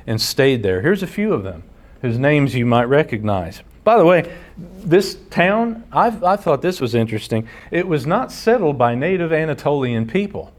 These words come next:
Uh, Ephesus was actually a Greek colony led by an Athenian prince, a man named Androclos,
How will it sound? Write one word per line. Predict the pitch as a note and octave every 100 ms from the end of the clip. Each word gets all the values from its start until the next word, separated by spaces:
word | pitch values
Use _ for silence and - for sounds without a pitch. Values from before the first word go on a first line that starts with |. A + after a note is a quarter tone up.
| - - - - - -
Uh, | A#2+ A#2+ C3 C#3+
Ephesus | G3+ A3+ A3+ E3 - C3+ C3+
was | B2
actually | F3+ A3 C#3 B2
a | G#2+
Greek | G#2+ B2+ F#3+ F3+
colony | - F3+ F#3 C3 F2+ - - - - - - - - - - -
led | C#3 F3
by | C#3+ C3
an | A#2+
Athenian | A#2 F3 F3+ F#3 D#3+
prince, | - - D#3 G#2 -
a | A2+
man | C3 D#3+
named | D#3 C#3+ D3
Androclos, | F#3 F3+ B2+ - A2+ E2+ -